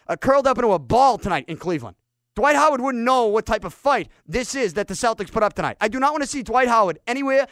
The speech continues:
near the Boston Celtics. And if you need an example of why that shouldn't happen, it's what happened tonight in Cleveland.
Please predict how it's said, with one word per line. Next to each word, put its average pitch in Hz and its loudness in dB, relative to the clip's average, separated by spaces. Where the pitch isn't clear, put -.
near 233 0
the 214 -8
Boston 220 -2
Celtics. 247 -2
And 254 0
if 202 -4
you 254 -2
need 311 -2
an 302 -2
example 208 -2
of 247 0
why 269 4
that 302 2
shouldn't 254 -4
happen, 254 2
it's 294 -6
what 339 4
happened 330 2
tonight 294 2
in 254 -6
Cleveland. 262 -4